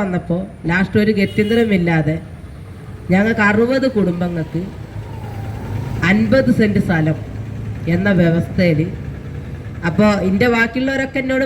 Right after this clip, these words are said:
പറഞ്ഞത് ഇതാണ്, "നീ അൻപത് സെന്റ് സ്ഥലത്തിന് സമ്മതിക്ക്, കാരണം നിന്റെ ജീവൻ പോയിട്ട് ഞങ്ങൾക്ക് ഈ സ്ഥലം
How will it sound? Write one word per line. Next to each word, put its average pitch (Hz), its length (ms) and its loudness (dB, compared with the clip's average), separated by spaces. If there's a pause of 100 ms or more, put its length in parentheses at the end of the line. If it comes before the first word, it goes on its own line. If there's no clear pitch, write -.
പറഞ്ഞത് 233 380 0
ഇതാണ്, 170 280 2 (140)
"നീ 180 80 2 (140)
അൻപത് 208 400 0
സെന്റ് 233 220 2
സ്ഥലത്തിന് 214 380 0 (100)
സമ്മതിക്ക്, 196 560 0 (840)
കാരണം 220 360 4
നിന്റെ 247 220 2 (120)
ജീവൻ 262 340 2
പോയിട്ട് 262 320 2
ഞങ്ങൾക്ക് 247 320 0
ഈ - 60 2
സ്ഥലം 226 280 2